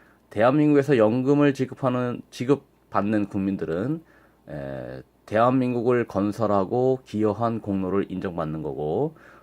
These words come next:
노동력을 상실했을 때 대한민국이라는 나라가, 자유 대한민국이 책임져 주는 것이지만, 대한민국이 없어지면 연금도 없어진다고 봅니다.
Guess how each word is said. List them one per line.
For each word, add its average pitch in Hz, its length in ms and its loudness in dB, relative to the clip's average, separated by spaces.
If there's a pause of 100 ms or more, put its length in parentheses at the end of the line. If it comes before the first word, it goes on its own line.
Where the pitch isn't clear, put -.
(160)
노동력을 127 540 4
상실했을 110 560 -6
때 160 480 -2 (100)
대한민국이라는 127 1000 2
나라가, 78 440 -2
자유 110 300 -2
대한민국이 113 720 -2 (480)
책임져 165 460 0
주는 101 280 -2
것이지만, 82 760 -4 (540)
대한민국이 123 720 0
없어지면 82 920 -4
연금도 87 600 -2
없어진다고 98 540 -4
봅니다. 71 500 -6